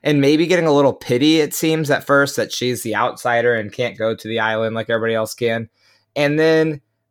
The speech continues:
I like that she pulls the people in and, and makes this conscious choice for herself, like, "This is my lot.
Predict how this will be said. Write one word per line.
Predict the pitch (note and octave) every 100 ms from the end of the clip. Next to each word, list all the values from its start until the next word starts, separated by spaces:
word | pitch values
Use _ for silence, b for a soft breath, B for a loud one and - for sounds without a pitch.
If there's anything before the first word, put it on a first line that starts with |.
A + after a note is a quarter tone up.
| -
I | D3+
like | C#3+ D#3 D#3+
that | D#3 -
she | A2+
pulls | - F#3 G3+ E3+
the |
people | F3 E3+ C#3 C#3
in | E3
and, | D3+ - -
and | D3+ C#3
makes | C#3 C#3+ -
this | C3+ A#2 - _
conscious | - D#3+ E3 D3 C3
choice | D3+ D3+ D3
for | B2
herself, | A2 A#2+ A2
like, | A#2 A2 - _ _ _ _ -
"This | D#3 F#3+ C4
is | G#3+
my | C#3 B2+ D3+
lot. | F#3 F#3 G3 F#3+